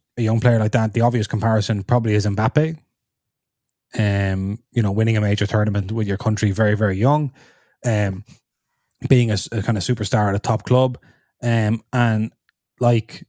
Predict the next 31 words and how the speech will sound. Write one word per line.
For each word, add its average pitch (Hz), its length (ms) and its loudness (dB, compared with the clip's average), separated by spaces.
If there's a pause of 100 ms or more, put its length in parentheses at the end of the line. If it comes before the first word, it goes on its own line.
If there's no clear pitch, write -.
(140)
Mbappe 113 460 2
will 107 120 -2
probably 113 320 0
go 104 200 0
the 101 100 -2
first, - 500 -2 (220)
you 113 120 -2
know, 92 260 -4 (180)
few - 180 0
years 101 180 2
of 98 60 -4
his 101 100 -2
career 107 320 2
without, 104 320 0 (180)
uh, 104 60 -4
winning 101 220 -2
the 98 60 -2
Champions 98 360 -2
League. 95 200 -4 (1000)
Um, 92 480 -4 (920)
but 135 120 4
I 123 80 4
do, 147 200 2
I 127 100 0
do 147 160 4
think 139 220 2
as 110 100 0
well 123 220 2
it's 104 100 -2
just 120 280 0
a, 107 120 -2